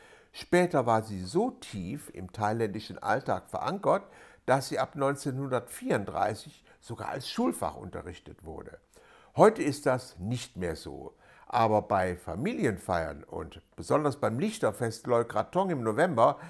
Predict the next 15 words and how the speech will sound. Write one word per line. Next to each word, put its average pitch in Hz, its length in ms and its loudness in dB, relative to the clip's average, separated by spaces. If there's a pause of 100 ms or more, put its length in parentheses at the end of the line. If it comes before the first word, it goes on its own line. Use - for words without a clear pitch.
(120)
lebt 127 460 -2
diese 117 320 -6
Tradition 101 840 -4
weiter. 76 460 -6 (560)
Dann 208 180 6
entstehen 123 520 -4
aus 92 200 -6
Blättern, 139 680 0 (120)
Früchten 202 560 -2
und 92 220 -6
anderen 120 340 -4
Pflanzenteilen 110 960 0 (360)
kunstvolle 139 600 0
kleine 123 460 4
Flöße, 92 540 -4